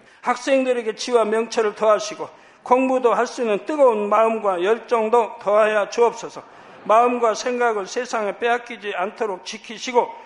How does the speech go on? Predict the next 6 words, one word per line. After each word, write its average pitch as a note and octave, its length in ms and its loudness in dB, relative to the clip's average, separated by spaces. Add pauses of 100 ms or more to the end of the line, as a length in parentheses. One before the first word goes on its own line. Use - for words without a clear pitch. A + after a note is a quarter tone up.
(160)
하나님을 B3+ 500 0
뜨겁게 C#4 380 -6
사랑하는 A#3 560 -4
학생들로 A3 640 -2 (240)
축복하여 A3 1080 0
주옵소서. G#3+ 560 0